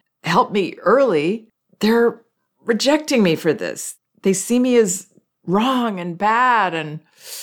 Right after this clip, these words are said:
yikes. What that does is it makes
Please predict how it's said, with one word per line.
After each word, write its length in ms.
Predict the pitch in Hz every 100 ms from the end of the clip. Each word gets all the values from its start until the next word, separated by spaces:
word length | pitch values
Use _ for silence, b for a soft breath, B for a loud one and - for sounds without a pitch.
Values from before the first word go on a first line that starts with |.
| B B B _ _ _
yikes. 680 | 214 285 302 180 - - - _ _ _ _ _ _ _ _ _ _ _ _ _ _
What 300 | 160 165 -
that 220 | 170 -
does 460 | 190 202 196 156
is 460 | - 147 147 143 -
it 200 | 151 -
makes 560 | 147 147 147 - - -